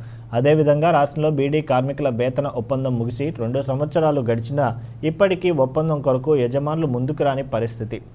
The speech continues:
అదేవిధంగా రాష్ట్ర ప్రభుత్వం వేతనాలకు సంబంధించి జీవో విడుదల చేయడంలో రాష్ట్ర ప్రభుత్వం విఫలమైందన్నారు.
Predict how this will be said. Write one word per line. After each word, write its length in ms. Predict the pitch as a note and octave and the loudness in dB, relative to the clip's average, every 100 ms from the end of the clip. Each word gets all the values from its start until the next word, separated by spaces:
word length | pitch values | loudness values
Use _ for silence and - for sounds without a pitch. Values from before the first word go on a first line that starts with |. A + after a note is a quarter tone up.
| - | -8
అదేవిధంగా 520 | A2+ C3 B2+ C3 C#3 | -2 0 2 2 2
రాష్ట్ర 320 | D#3 C3 - C3+ | 2 2 0 -2
ప్రభుత్వం 480 | B2+ A#2+ B2+ D3+ | -2 -4 -2 -2
వేతనాలకు 560 | C3+ B2 C#3 C#3 C3+ C3 | 0 0 0 0 0 -2
సంబంధించి 760 | A#2+ A#2 B2 C3 C3 E3 B2 - - - - | -4 -4 -4 -4 -2 -2 -2 -6 -18 -16 -4
జీవో 300 | D3 F#3 G3 | 0 2 2
విడుదల 400 | D3+ C#3+ D#3+ D3 C3+ | 2 0 0 0 0
చేయడంలో 400 | B2+ C3 C3 B2 | 0 2 2 2
రాష్ట్ర 340 | B2+ C3 - | 2 0 -2
ప్రభుత్వం 480 | C3 B2 B2+ D#3 D3 | -4 -2 -2 -4 -2
విఫలమైందన్నారు. 840 | A2+ C#3+ C#3+ B2+ A2 G#2+ A2+ A2 | -2 -2 -2 -2 -2 -2 -2 -2